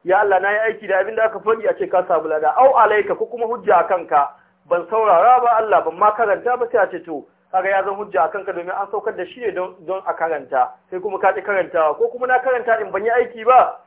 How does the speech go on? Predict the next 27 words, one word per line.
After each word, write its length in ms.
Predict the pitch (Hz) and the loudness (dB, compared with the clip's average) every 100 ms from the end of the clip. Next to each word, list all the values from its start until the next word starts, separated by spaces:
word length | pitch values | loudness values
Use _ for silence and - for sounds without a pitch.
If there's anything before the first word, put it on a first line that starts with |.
| _ | _
to 80 | 180 | -12
kuma 320 | 208 208 208 - | -8 -4 -4 -6
shi 140 | - 208 | -14 -6
ma 100 | 202 | -4
matsala 380 | 208 214 196 170 | -2 2 2 4
ne, 160 | 233 269 - _ _ | 2 0 -8 _ _
domin 360 | 170 180 196 - _ | -10 -8 -10 -14 _
ana 220 | 202 190 | -2 0
karantawa 460 | 175 208 175 226 214 | 0 -4 -2 0 0
ne 100 | 185 | 0
domin 240 | 170 165 | -6 -4
a 100 | 170 | -2
yi 60 | 156 | 0
aiki, 240 | 165 165 156 | -2 -4 -6
ya 100 | 160 | -4
zama 160 | 170 | -4
hujja 260 | 175 180 160 | -8 -2 0
a 60 | 135 | 0
kanka. 420 | 147 127 110 110 - _ _ - | -2 -8 -12 -18 -18 _ _ -2
Sai 100 | 180 | -2
daga 180 | 180 | -2
ce, 120 | 175 170 | -6 -8
"Kullun 340 | 180 180 175 | -8 -8 -4
nasi 320 | 180 180 180 | -4 -4 -2
yabdu," 400 | 180 175 151 143 - | -2 -2 -10 -20 -16
dukkanin 360 | 156 185 180 175 | -16 -6 -4 -4
mutane 400 | 185 185 170 180 | -8 0 0 0